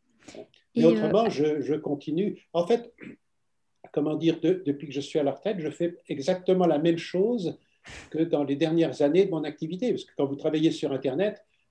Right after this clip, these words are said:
Speaker 1: que vous le fassiez depuis un bureau ou depuis chez vous, c'est pareil.
Speaker 2: Tout à fait.
Speaker 1: Euh, le, le tout étant d'avoir un bon, un bon fauteuil et, euh, une bonne installation, <laughs> c'est tout.
Speaker 2: <laughs> Et, euh, et, et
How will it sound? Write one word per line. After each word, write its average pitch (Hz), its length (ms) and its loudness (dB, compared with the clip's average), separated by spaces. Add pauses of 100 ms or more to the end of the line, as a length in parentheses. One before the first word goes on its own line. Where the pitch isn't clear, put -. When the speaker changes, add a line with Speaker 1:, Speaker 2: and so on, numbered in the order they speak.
(100)
Speaker 1:
que 135 100 0
vous 139 200 2
le 135 60 -8
fassiez 170 500 -2
depuis 131 320 0
un 127 80 0
bureau 143 460 4
ou 135 60 0
depuis 123 420 -6
chez 120 240 -10
vous, 175 220 -6
c'est 135 200 -14
pareil. 160 400 -4 (580)
Speaker 2:
Tout - 60 -12 (300)
à 208 80 -6
fait. 220 140 -8
Speaker 1:
Euh, 123 400 -14 (100)
le, 135 140 -2
le 143 260 -2
tout 170 160 0
étant 147 260 -2
d'avoir 135 360 0
un 131 100 0
bon, 147 380 -6
un - 20 -4
bon 143 200 -6
fauteuil 151 800 -2
et, 127 260 -2
euh, 113 640 -14
une 139 80 -2
bonne 135 100 0
installation, 165 640 -4
<laughs> - 60 -16
c'est - 100 -20
tout. 208 260 -12 (540)
Speaker 2:
<laughs> - 260 0 (1040)
Et, 240 240 8
euh, 220 560 2 (500)
et, 220 340 2
et 233 40 0